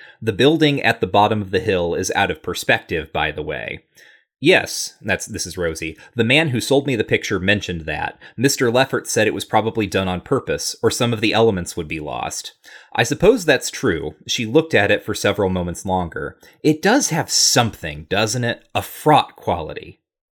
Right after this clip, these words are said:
"I don't understand what you mean." Anna laughed. "Neither do I, except that there's something about it that makes me think of my romance novels. Strong men, lusty women, gushing hormones.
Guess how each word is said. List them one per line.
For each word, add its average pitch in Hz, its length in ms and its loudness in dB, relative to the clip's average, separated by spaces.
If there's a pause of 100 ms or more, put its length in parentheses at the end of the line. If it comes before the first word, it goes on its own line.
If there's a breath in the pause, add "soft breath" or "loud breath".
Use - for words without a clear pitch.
(100)
"I 131 80 4
don't 180 160 2
understand 135 420 0
what 113 140 2
you 98 100 -4
mean." 82 360 -8 (380)
Anna 113 220 2
laughed. 82 520 -6 (540 loud breath)
"Neither 180 300 2
do 127 180 4
I, 80 380 0 (280 loud breath)
except 180 400 2
that 196 140 0
there's 135 200 2
something 185 360 0
about 113 300 4
it 113 140 4
that 110 100 -2
makes 131 240 -2
me 127 100 -2
think 131 260 -4
of 104 100 -4
my 110 160 4
romance 90 580 0
novels. - 600 -10 (180 soft breath)
Strong 127 580 4
men, 113 420 4
lusty 113 460 -2
women, 101 500 -2
gushing 120 400 0
hormones. 98 720 -2